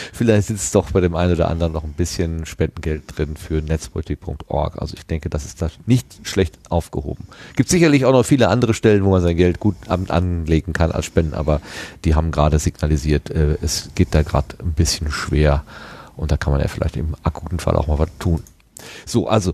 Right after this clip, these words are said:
Sascha Lobo, jetzt haben wir einen schönen Bogen geschlagen. Normalerweise ist er ja zu lesen, er hat eine Kolumne bei Spiegel Online,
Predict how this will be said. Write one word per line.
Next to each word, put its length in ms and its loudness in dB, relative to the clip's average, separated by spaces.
Sascha 240 2
Lobo, 260 2
jetzt 140 2
haben 80 2
wir 40 0
einen 60 -2
schönen 240 0
Bogen 480 -4
geschlagen. 320 -2
Normalerweise 400 2
ist 100 0
er 100 6
ja 120 4
zu 140 -4
lesen, 340 2
er 80 2
hat 60 0
eine 160 -2
Kolumne 440 0
bei 120 2
Spiegel 320 0
Online, 440 -2